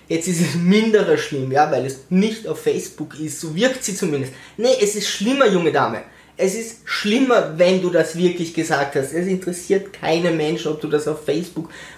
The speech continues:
oder tatsächlich so gesagt hast. Sie dementiert nicht, dass sie es gesagt hat.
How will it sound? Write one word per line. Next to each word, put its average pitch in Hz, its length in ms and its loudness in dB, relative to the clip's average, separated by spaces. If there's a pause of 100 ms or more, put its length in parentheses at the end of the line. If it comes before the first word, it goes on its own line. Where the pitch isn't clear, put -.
oder 165 300 -2
tatsächlich 160 560 2
so 165 100 -6
gesagt 151 380 -2
hast. 160 160 -8
Sie 160 120 -6
dementiert 175 460 4
nicht, 143 180 -6
dass 120 160 -4
sie 127 60 -14
es - 100 -12
gesagt 120 380 -10
hat. - 80 -18